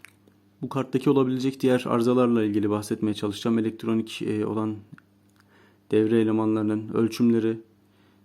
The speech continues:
e, neler arıza yapabiliyor, hangi noktalara bakmak gerekir,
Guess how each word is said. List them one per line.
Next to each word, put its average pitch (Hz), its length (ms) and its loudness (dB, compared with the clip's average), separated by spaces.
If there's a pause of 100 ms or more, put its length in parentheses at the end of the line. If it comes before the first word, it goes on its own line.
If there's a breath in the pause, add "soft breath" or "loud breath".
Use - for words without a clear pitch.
(120)
e, 113 80 -2
neler 110 460 0
arıza 117 260 2
yapabiliyor, 117 600 0 (560)
hangi 120 420 2
noktalara 113 500 0
bakmak 110 420 -2
gerekir, 110 680 -4